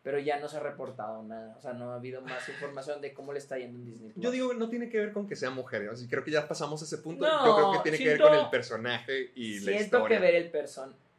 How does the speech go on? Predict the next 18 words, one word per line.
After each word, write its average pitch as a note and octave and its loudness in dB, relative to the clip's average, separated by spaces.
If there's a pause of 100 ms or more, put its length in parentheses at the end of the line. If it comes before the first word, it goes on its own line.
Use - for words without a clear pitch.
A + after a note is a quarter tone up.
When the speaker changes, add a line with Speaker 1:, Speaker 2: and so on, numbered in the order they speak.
(540)
Speaker 1:
mira, G#3+ 4 (200)
hay A3 6
gente C#4+ -6
que A3 0
dice F#3 -2 (160)
que E3 -8
por E3 -4
un F#3 -6
lado, F3+ -4 (2000)
hay A3 -2
gente C4 -10
que A#3+ -20
considera E3 -4
que, C#3+ -10 (380)
que D3+ -8
cuando D#3 -2
acabó D3 -2
Endgame, F#3 -6